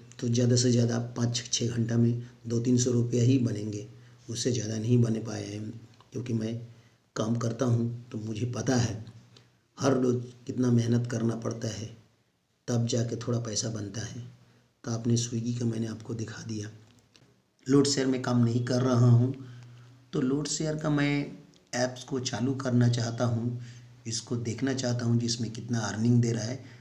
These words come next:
तो अभी सुना है जो बहुत सारे उन लोगों ने update किया हुआ है, तो मैं इसको log on करना चाहता हूँ। देखिए, इस पर मैं log on कर रहा हूँ, तो यहाँ पर मैं आपको दिखा रहा हूँ। ये देखिए, मैंने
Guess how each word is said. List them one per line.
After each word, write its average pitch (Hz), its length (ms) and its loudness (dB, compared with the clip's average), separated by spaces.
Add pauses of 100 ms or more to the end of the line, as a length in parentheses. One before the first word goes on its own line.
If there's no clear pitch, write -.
(160)
तो 127 60 -4
अभी 135 320 2
सुना - 360 -2
है 135 160 2
जो 131 160 0
बहुत 120 360 0
सारे 123 360 -4
उन 123 180 4
लोगों 123 260 4
ने 120 120 6
update 117 400 -2
किया 123 280 2
हुआ 117 260 4
है, 113 160 -2 (600)
तो 135 60 -2
मैं 127 140 0
इसको 127 240 0
log 120 280 4
on 127 160 0
करना 120 260 2
चाहता 113 320 -2
हूँ। 117 140 0
देखिए, 110 280 -4
इस 117 100 -4
पर 117 180 -8 (1000)
मैं 120 100 4
log 113 240 4
on 120 140 2
कर 117 100 -2
रहा 117 140 0
हूँ, 113 200 -4 (680)
तो 143 80 -2
यहाँ 131 200 2
पर 147 120 0
मैं 135 220 4
आपको 127 260 0
दिखा 120 300 2
रहा 120 160 2
हूँ। 123 140 6
ये 123 120 6
देखिए, 117 280 2
मैंने 120 240 8